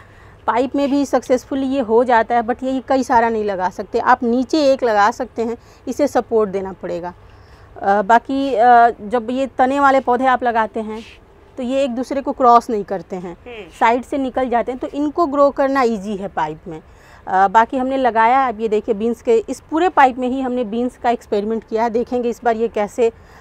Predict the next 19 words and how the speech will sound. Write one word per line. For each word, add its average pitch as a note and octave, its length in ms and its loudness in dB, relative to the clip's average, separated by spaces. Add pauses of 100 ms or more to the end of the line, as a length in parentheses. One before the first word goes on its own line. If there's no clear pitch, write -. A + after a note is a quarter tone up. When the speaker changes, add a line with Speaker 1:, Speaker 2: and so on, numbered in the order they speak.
(140)
Speaker 1:
हम G#3+ 220 -2
इसको, A3 400 0
अ, F#3+ 160 0
अ, F#3+ 300 0 (200)
creeper F#3 600 -2
net A#3+ 280 2
पे B3+ 60 0
लगा G3+ 280 2
के A#3 140 -8
इसका A3 260 -6
एक G3 200 -4
बार A3 160 -4 (160)
trial G3+ 300 0
करने G3 280 -6
के G#3 140 -10
लिए A#3 100 -4
लगाया F3 380 -6
है। G3 140 -8 (100)
और F#3 460 -2